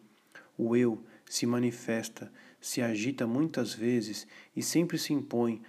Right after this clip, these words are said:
à consciência psicológica. A inatividade en-, enerva, a solidão e o silêncio aplicam os ruídos e, ao mesmo tempo, apuram as potências que os percebem.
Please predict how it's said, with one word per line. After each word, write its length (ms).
à 100
consciência 800
psicológica. 840
A 100
inatividade 760
en-, 280
enerva, 720
a 60
solidão 640
e 80
o 60
silêncio 720
aplicam 880
os 220
ruídos 800
e, 100
ao 80
mesmo 360
tempo, 600
apuram 800
as 200
potências 960
que 120
os 120
percebem. 640